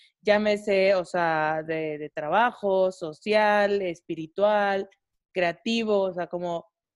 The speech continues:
una gran gama de, de cosas que puedes hacer, ¿no? A lo mejor hay alguien que dice, "Oye, es que no dijiste el gimnasio". Bueno, ok, gimnasio también, ¿no? Ejercicio.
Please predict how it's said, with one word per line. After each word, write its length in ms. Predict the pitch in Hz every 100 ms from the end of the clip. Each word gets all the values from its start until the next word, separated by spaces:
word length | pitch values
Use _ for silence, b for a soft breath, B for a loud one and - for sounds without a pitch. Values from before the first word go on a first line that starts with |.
| -
una 240 | 262 311
gran 300 | 269 240 233
gama 320 | 220 208 208
de, 300 | 190 170 165
de 160 | - 175
cosas 300 | 196 190 185
que 100 | 180
puedes 260 | - 180 160
hacer, 360 | 147 165 151
¿no? 120 | 165
A 60 | 185
lo 140 | 165
mejor 320 | 160 160 196 208
hay 120 | 202
alguien 240 | 196 196
que 100 | 180
dice, 200 | 175 180
"Oye, 140 | 233 269
es 80 |
que 100 | -
no 140 | 277 269
dijiste 440 | 269 247 240 -
el 100 | 240 202
gimnasio". 480 | 190 190 185 175
Bueno, 300 | 160 185 180 - _
ok, 160 | - 170 - _
gimnasio 460 | - 175 220 269 262
también, 320 | 170 160 143 -
¿no? 260 | - 202 202
Ejercicio. 600 | 180 160 - 196 - -